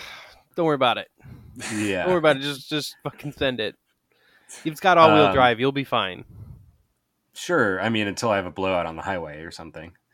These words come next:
Speaker 1: Well, you know, that's true.
Speaker 2: <laughs> Um, and then also, I think, you know, last winter, uh, I mentioned that I had a, a s-,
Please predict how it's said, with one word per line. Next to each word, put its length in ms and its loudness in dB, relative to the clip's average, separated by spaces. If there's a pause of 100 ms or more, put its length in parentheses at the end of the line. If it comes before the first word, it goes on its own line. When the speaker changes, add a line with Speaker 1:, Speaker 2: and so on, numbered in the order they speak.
(180)
Speaker 1:
Well, 500 -8
you 60 -12
know, 320 -18 (1040)
that's 180 -8
true. 420 -6
Speaker 2:
<laughs> 1080 -14
Um, 520 2 (160)
and 160 6
then 120 10
also, 680 6 (360)
I 100 6
think, 440 0 (380)
you 100 0
know, 400 0
last 380 2
winter, 680 -4
uh, 400 -2
I 120 -4
mentioned 500 -8
that 220 -8 (460)
I 140 2
had 220 -2
a, 200 -4
a 40 -6
s-, 280 -10